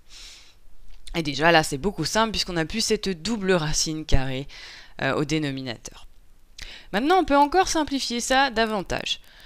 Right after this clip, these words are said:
puisqu'on a vu dans une vidéo précédente une autre propriété intéressante, qui est que quand on a un log d'une fraction, eh bien, on peut couper le dénominateur du nominateur. Donc, c'est-à-dire qu'ici, on aura log base deux de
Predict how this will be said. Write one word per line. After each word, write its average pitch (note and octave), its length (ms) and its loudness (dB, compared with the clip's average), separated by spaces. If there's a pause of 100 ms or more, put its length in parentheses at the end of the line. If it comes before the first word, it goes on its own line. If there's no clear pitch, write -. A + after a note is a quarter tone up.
(140)
puisqu'on A3 340 -6
a B3+ 120 4
vu A3 340 -2
dans G3+ 140 -2
une F3+ 160 -4
vidéo F3+ 380 -2
précédente G#3 580 -4
une A#3 200 -2
autre E4 180 0
propriété F#3+ 600 -2
intéressante, D3+ 640 -2 (420)
qui G3+ 260 -4
est C4+ 100 2
que F#3 240 -6
quand G3 220 -4
on G3+ 140 -2
a F#3+ 40 2
un E3+ 160 4
log G#3+ 320 4
d'une G#3 280 -4
fraction, F3+ 600 -4 (460)
eh E3+ 100 -2
bien, C4 420 2
on A3 80 -4
peut B3+ 160 -2
couper B3+ 480 -2
le C4 240 0
dénominateur G3+ 800 -2
du G#3 300 -8
nominateur. E3 720 -8 (160)
Donc, F3 160 -8
c'est-à-dire G3 360 -2
qu'ici, A3 300 -2
on B3 100 -4
aura G3 240 2 (360)
log G3 540 2
base F3+ 540 4
deux A3 260 -4 (380)
de B3+ 240 -2